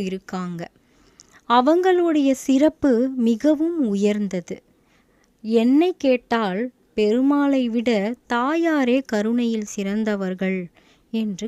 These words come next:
கூறுவேன். பிறகு பெருமாளை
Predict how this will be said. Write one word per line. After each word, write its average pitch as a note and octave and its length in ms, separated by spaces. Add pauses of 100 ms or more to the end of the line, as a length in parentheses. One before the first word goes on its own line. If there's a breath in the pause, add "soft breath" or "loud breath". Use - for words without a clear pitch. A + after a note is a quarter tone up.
கூறுவேன். F3 560 (1200 soft breath)
பிறகு E4 460 (1300)
பெருமாளை E4 640